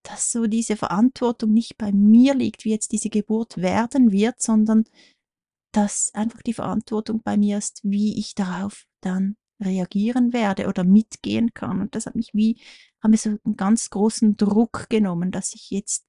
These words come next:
dies und das noch machen müsse, um die perfekte, in Anführungszeichen, Geburt zu erleben. Ich hatte dann eine wunderschöne Schwangerschaft. Wir waren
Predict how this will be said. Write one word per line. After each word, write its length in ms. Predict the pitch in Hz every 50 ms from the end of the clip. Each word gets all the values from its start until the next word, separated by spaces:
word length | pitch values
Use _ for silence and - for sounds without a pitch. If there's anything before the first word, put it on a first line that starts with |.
| _ -
dies 260 | - 233 247 226 -
und 120 | 202 202 -
das 240 | - 196 214 - -
noch 160 | 190 185 -
machen 460 | - - 196 220 - - 220 208 196
müsse, 420 | 196 202 208 - - - - 175 -
um 160 | 196 190 190
die 120 | - 185
perfekte, 600 | - - 175 - - 170 180 - - - - -
in 260 | 214 240 285 247 -
Anführungszeichen, 800 | - - - - - 208 220 233 - - - - 196 226 254 247
Geburt 380 | 233 214 - 175 156 151 - -
zu 100 | - -
erleben. 540 | - - - 180 175 - - - - 214 - _ _ _ _ _ _ _ _ _ _ _ _ _ _ _ _ _ _ _ _ _ _ _ _ _ _ _ _ _ _ _ _
Ich 140 | - - 208
hatte 200 | 190 - - 214
dann 220 | - 175 190 196
eine 520 | - 196 190 190 196 185 180 185 180 185 185 _ _ _ _ _ _ _ _ _ _ _ _ _ _ _ _ _ _ _ _ _ _ _ _ _ _ _ _ _ _ _ _ _ _ _ _ _ -
wunderschöne 680 | 208 214 226 254 277 262 254 247 - - 208 208 202
Schwangerschaft. 1000 | 214 - - - 180 180 180 180 190 - - - 196 190 - - _ _ - - _ _ _ _ _
Wir 160 | - 208 190
waren 440 | 190 170 170 170 180 180 185 185 196